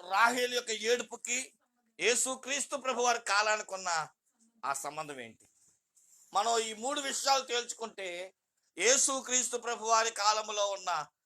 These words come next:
రామాలు అంగలార్పు, రాహేలు యొక్క ఏడుపు, పిల్లలకు కలిగిన దాని విషయమై ఉన్న సమస్య ఏంటో మనకు కొంతవరకు,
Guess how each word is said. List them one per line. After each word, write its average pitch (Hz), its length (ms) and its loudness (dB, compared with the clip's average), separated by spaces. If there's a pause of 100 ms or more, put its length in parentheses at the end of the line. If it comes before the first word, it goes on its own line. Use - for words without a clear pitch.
(140)
రామాలు 202 520 2
అంగలార్పు, 180 880 2
రాహేలు 175 520 2
యొక్క 170 180 -6
ఏడుపు, 170 640 -6
పిల్లలకు 175 320 -4
కలిగిన 165 300 -10
దాని 156 220 -6
విషయమై 156 380 -10
ఉన్న 143 260 -8
సమస్య 151 680 -4 (360)
ఏంటో 151 300 -6
మనకు 147 220 -8
కొంతవరకు, 175 840 -6